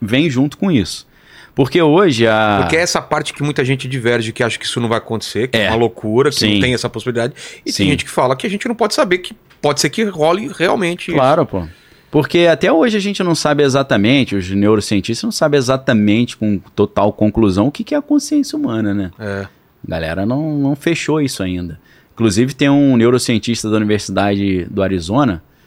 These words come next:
Speaker 1: mas ele é canadense, chamado Mario Beauregard. Ele escreveu dois livros, um tá traduzido pra português, eu não me lembro qual que é, que é o Spiritual Brain,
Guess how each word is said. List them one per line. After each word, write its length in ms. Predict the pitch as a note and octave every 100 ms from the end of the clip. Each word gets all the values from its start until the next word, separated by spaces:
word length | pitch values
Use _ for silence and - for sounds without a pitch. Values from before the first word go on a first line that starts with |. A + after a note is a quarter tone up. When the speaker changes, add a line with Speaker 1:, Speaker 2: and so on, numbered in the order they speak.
| _ -
Speaker 1:
mas 200 | F2+ E2
ele 140 | F#2+
é 140 | F#2+ F#2
canadense, 480 | - F#2+ F2 G2+ -
chamado 760 | G2 G2+ G2+ G#2 G2+ F#2 E2 - _ _
Mario 380 | F#2 G2+ C3 B2+
Beauregard. 920 | F#2 A2 B2 A2+ F2+ D#2+ D2+ C#2 - - - _ _ -
Ele 100 | G#2+
escreveu 340 | - B2 B2+
dois 260 | C#3 G3+ E3
livros, 260 | A#2 F#2+
um 100 | C#3
tá 100 | F3
traduzido 400 | F3 E3+ D3 D#3
pra 120 | D3+
português, 460 | D3 D3+ D3+ C3 C3+
eu 60 | C#3+
não 60 |
me 60 | C#3
lembro 160 | C3+
qual 120 | C3 D3
que 120 | A#2+
é, 80 | G2
que 100 | -
é 20 |
o 60 |
Spiritual 560 | - - C#3 D#3+ - B2+
Brain, 380 | F#2+ F#2+ B2